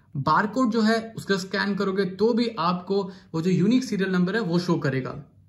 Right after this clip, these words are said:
तो it's not like सेम सर्टिफिकेट जो है बार बार प्रिंट कर रहे हैं, नहीं, ये एक एडेड स्टेप है जो मैन्युफैक्चरिंग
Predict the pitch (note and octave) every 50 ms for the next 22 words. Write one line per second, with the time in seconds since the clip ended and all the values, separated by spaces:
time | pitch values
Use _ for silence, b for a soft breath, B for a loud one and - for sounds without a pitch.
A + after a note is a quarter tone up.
0 | _ - D#3 F3 F3 - - G#3 A3 A#3+ A3 A3 A3+ A3+ A3+ G#3+ A3 - B B
1 | B B - F#3 G3 G#3 F#3 G3+ G3 F#3 F#3+ - F#3 F#3 F3+ F3 G3 G3 E3 C#3
2 | D3 D3 D3 E3 E3+ D#3+ D#3+ F3 F3 E3+ C#3+ - D3 C3+ C3+ C3 C3+ - - -
3 | D#3 E3 E3 D#3+ C#3+ C3+ - - B B B B B - F#3+ A3 G#3+ A3 A#3 A3+
4 | - - - - - - - D#3 E3+ F3+ A3 F#3+ F3+ - - F#3 F3+ E3+ G3 F#3+
5 | G3 F3+ E3+ E3 D#3 E3+ F3 F3 F#3 D#3 D3 - - F3+ G#3 B3 B3+